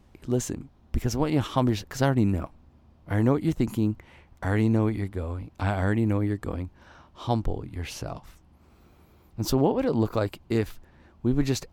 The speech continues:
ask God to lead us on the path, right? And, and when we fall, and we will, and you do,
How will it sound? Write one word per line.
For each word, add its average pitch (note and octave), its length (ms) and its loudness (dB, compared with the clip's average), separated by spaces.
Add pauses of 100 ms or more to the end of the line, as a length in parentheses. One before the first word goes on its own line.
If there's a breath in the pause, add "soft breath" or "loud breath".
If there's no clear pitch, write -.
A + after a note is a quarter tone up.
ask A#2+ 400 -4
God G#2+ 360 -6
to G#2+ 100 -4
lead A2 540 0
us - 560 -6 (480)
on G2 220 0
the F#2 80 -4
path, - 640 -6 (960)
right? G2+ 220 2
And, B2 220 2
and G2+ 240 4
when C3+ 160 6
we F#3+ 100 6
fall, A2 460 0
and F2 140 -4
we A2+ 100 2
will, A2+ 420 0 (500)
and G2 180 0
you C#3+ 80 2
do, A#2+ 400 -4